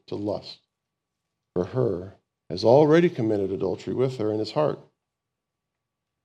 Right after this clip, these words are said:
He goes on to say, "If your right eye causes you to sin," it picks back up,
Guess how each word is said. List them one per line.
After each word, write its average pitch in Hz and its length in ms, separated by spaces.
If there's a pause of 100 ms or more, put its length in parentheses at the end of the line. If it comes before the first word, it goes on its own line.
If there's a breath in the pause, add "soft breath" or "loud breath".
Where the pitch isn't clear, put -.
(680)
He 120 120
goes 127 220
on 120 160
to - 60
say, 107 320
"If 107 200
your 104 100
right 110 300 (220)
eye 110 260
causes 107 440
you 113 100
to 104 80
sin," 98 640 (1080)
it 110 120
picks 131 220
back 107 320
up, 110 340